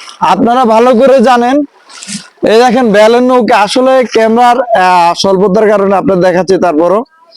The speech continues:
এই বেলের নৌকা বান্যাবাড়ির ভিতরে। প্রতিনিয়ত আমাদের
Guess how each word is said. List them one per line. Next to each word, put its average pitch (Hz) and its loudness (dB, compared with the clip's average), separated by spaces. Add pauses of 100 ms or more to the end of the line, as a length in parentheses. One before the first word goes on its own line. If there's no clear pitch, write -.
(540)
এই 208 0
বেলের 185 0
নৌকা 233 0
বান্যাবাড়ির 208 0
ভিতরে। 196 0 (920)
প্রতিনিয়ত 233 0 (1800)
আমাদের 214 0